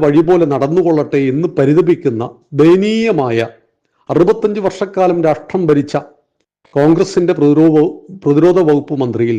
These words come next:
നിന്ന് കേവലം പത്ത് വർഷം കൊണ്ട് രണ്ടായിരത്തി പതിനാലിനും ഇരുപത്തിനാലിനും ഇടയിൽ "എന്റെ രാജ്യത്തിന്റെ എല്ലാ അതിർത്തികളും സുരക്ഷിതമാണ്,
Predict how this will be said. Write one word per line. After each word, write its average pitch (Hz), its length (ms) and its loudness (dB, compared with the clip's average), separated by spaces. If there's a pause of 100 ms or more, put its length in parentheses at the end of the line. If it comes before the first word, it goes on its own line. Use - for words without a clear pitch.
നിന്ന് 101 260 -4 (1000)
കേവലം 226 420 2
പത്ത് 190 320 -6
വർഷം 165 320 -6
കൊണ്ട് 107 220 -8 (200)
രണ്ടായിരത്തി 135 500 0 (120)
പതിനാലിനും 156 560 2 (760)
ഇരുപത്തിനാലിനും 147 920 0 (100)
ഇടയിൽ 117 340 -2 (1000)
"എന്റെ 196 240 2
രാജ്യത്തിന്റെ 202 540 0 (100)
എല്ലാ 208 240 0 (220)
അതിർത്തികളും 185 640 0 (120)
സുരക്ഷിതമാണ്, 139 920 -2